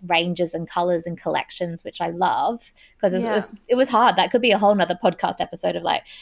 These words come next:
Speaker 2: Yeah.
Speaker 1: giving up that old identity.
Speaker 2: Yeah, totally.
Speaker 1: And being this, like, you know, successful C E O of a international brand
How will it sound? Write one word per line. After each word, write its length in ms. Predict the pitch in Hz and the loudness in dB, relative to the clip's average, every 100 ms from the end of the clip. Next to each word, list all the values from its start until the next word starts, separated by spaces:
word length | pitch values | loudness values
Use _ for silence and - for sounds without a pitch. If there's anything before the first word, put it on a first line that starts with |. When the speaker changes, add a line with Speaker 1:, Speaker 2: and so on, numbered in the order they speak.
| - - | -20 -16
Speaker 2:
Yeah. 240 | 240 233 285 | -8 -2 2
Speaker 1:
giving 260 | 220 208 | 4 4
up 180 | 202 - | 2 0
that 160 | 185 180 | 0 2
old 180 | 175 175 | 2 0
identity. 720 | 165 185 180 208 196 349 403 - - _ | -2 -4 -6 -4 0 0 -2 -8 -20 _
Speaker 2:
Yeah, 680 | 240 247 240 240 247 240 233 233 - | -14 -12 -10 -10 -10 -12 -14 -14 -16
totally. 580 | - 240 269 330 247 202 | -8 -6 -4 -6 -4 0
Speaker 1:
And 300 | 214 196 185 | 0 2 2
being 320 | 196 202 196 | 2 4 2
this, 280 | 190 185 196 | 2 2 2
like, 460 | 175 170 - - | 2 2 -4 -8
you 140 | 226 190 | -2 2
know, 180 | 180 | 2
successful 840 | 202 202 196 - 185 - 208 180 180 | 2 -2 -2 -2 -2 0 0 0 0
C 420 | - 240 196 190 | -2 0 2 4
E 60 | 190 | 4
O 560 | 180 180 - 202 240 - | 4 4 2 0 -2 0
of 460 | 208 190 180 180 185 | 2 2 0 -4 -4
a 280 | 156 185 180 | 0 2 2
international 640 | - 220 233 196 196 185 170 | 2 0 2 -2 -2 -4 -2
brand 800 | 196 220 196 156 180 220 220 | 2 2 2 0 -2 -2 -4